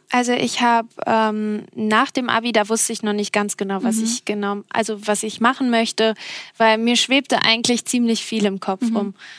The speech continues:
Speaker 1: Ähm, ich hab natürlich über eine Ausbildung nachgedacht, aber auch über ein Studium
Speaker 2: Mhm.
Speaker 1: und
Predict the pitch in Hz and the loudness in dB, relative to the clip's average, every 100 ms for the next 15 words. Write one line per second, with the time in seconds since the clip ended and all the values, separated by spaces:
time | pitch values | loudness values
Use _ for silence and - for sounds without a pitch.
0 | - - - 214 208 208 208 202 - _ | -20 -8 0 2 2 0 -2 -4 -8 _
1 | _ 226 226 233 220 220 - 226 233 - | _ -6 0 0 0 -2 0 0 0 0
2 | 214 214 208 202 208 208 269 254 233 233 | -2 2 4 4 2 2 2 0 0 0
3 | 220 214 208 - 214 - 220 233 214 208 | 0 0 0 0 -2 0 0 0 2 2
4 | 214 208 208 202 202 - 262 247 240 233 | 0 -2 -2 -2 -4 -4 -2 0 0 -2
5 | 226 214 214 | -6 -4 -6